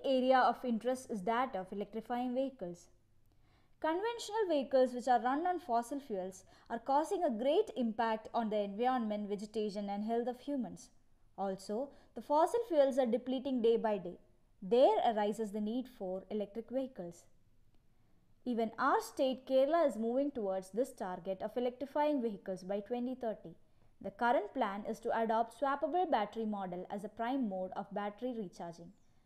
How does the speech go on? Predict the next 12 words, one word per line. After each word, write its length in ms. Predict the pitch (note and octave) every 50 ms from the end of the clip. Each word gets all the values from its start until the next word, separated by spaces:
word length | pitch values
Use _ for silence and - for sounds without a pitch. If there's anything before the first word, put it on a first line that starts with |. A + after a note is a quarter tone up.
| _ _ _ _ -
Charging 320 | - B3 B3 C4 B3+ F4 G#4
stations 480 | - - B3 G#3 G#3+ - G#3+ G#3 G3
and 180 | G#3+ G#3+ G#3 G3
battery 400 | G#3+ G#3 G#3+ G#3 - - C4 -
swapping 460 | - - B3 A3 A3 A3 D4+ C#4 D4+
stations 440 | - - A3 F3+ F3+ F3 F#3+ F#3+ F#3
are 120 | G3+ G3
also 320 | F#3+ F#3+ F#3+ F#3+ - A3+ A3
implemented 560 | A3+ G#3 F#3 F#3 F#3+ F3 F#3+ F#3+ F#3 G3+ G3+ G3+
for 120 | - A#3
the 100 | A3+ B3+
same. 280 | B3+ - D#4 C#4 F3